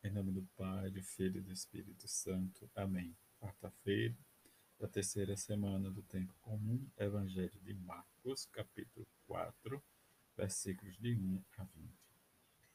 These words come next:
Naquele tempo, Jesus começou a ensinar de novo às margens do mar da Galileia.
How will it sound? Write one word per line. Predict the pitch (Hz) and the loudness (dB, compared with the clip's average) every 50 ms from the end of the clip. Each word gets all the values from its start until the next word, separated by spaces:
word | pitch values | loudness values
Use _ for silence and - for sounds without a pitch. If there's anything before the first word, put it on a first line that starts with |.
| _ _ _ | _ _ _
Naquele | - 107 107 107 113 120 120 - - - - | 4 4 6 6 6 4 4 2 0 -6 -2
tempo, | - 104 107 110 117 117 - 110 | 0 2 4 4 4 4 2 4
Jesus | 107 107 101 95 101 95 - | 4 4 4 4 2 -2 -2
começou | - 110 107 110 123 123 - - - 113 104 104 104 107 - - | 0 0 2 2 2 2 0 -2 0 2 4 4 4 4 2 2
a | 101 101 98 95 | 2 2 2 2
ensinar | 104 107 - - - 127 123 110 98 95 95 98 98 | 2 0 -2 -2 0 2 2 4 4 4 2 2 0
de | 95 98 98 | 0 -2 0
novo | 95 95 95 95 104 110 113 113 117 - - | 0 2 2 4 4 4 2 2 -2 -4 -2
às | - 95 98 98 101 101 101 98 92 - - | -2 0 0 2 2 0 0 -2 -4 -6 -10
margens | - 87 90 87 92 98 98 101 101 101 98 | -8 -4 0 0 0 0 0 -2 -6 -6 -4
do | 92 92 | -4 -4
mar | 92 90 90 90 95 92 | -4 -4 -4 -6 -6 -6
da | 95 90 - | -6 -6 -4
Galileia. | - 92 90 90 87 90 90 90 90 90 90 90 | -4 -6 -8 -8 -10 -12 -10 -8 -6 -6 -8 -8